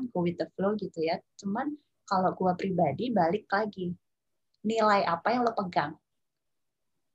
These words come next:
Hidup seperti apa yang lo pengen jalanin? Itu yang selalu gue tanyakan sih. Nah, kalau gue, gue se-, kenapa akhirnya gue end up sama dua kerjaan ini?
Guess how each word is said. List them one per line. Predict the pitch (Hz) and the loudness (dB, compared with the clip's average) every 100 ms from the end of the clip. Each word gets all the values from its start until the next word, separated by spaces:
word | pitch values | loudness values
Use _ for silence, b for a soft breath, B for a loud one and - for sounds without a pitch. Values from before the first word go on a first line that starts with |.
| _ _ | _ _
Hidup | 202 175 196 | 0 0 -2
seperti | - 202 196 190 | -2 -2 -2 2
apa | 180 180 233 | 2 2 0
yang | 240 | 0
lo | |
pengen | 233 202 190 | -2 -2 -2
jalanin? | 175 160 156 170 165 - _ - | 0 0 -2 -4 -8 -10 _ -4
Itu | 226 285 | -4 -2
yang | 277 254 | -4 -4
selalu | 214 202 220 | -2 -2 -2
gue | 190 | -4
tanyakan | 180 180 175 175 | -4 -4 -4 -6
sih. | 165 | -4
Nah, | 160 160 - | -6 -6 -6
kalau | 175 170 156 | -4 -4 -4
gue, | - 294 247 151 156 220 _ _ _ _ _ | -6 -2 0 2 0 -2 _ _ _ _ _
gue | 254 | 0
se-, | 294 226 214 - | 2 2 0 0
kenapa | - 233 247 269 | 0 0 0 -2
akhirnya | - 247 | 0 -4
gue | 240 262 247 - | -4 -8 -8 -6
end | 202 | -4
up | - - | -4 -4
sama | - 208 | -2 0
dua | 185 185 | 0 -2
kerjaan | 180 180 175 170 | -2 -2 0 0
ini? | 254 240 165 | -4 -6 -4